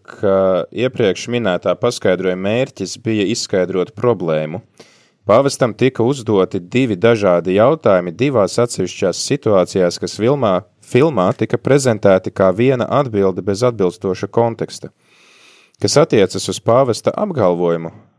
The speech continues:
homoseksuāliem cilvēkiem ir tiesības uz ģimeni, viņi ir Dieva bērni un viņiem ir tiesības uz ģimeni,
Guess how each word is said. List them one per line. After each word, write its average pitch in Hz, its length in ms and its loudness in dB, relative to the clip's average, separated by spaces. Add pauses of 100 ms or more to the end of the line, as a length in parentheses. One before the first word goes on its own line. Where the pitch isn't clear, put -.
homoseksuāliem 87 800 -4
cilvēkiem 87 540 -2
ir 80 100 -14
tiesības 87 560 -4
uz 85 140 -12
ģimeni, 117 500 -6
viņi 90 220 -6
ir 82 100 -6
Dieva 80 320 -2
bērni 82 400 0
un 85 80 -10
viņiem 82 320 -6
ir 78 80 -10
tiesības 80 580 -6
uz 80 120 -12
ģimeni, 95 420 -4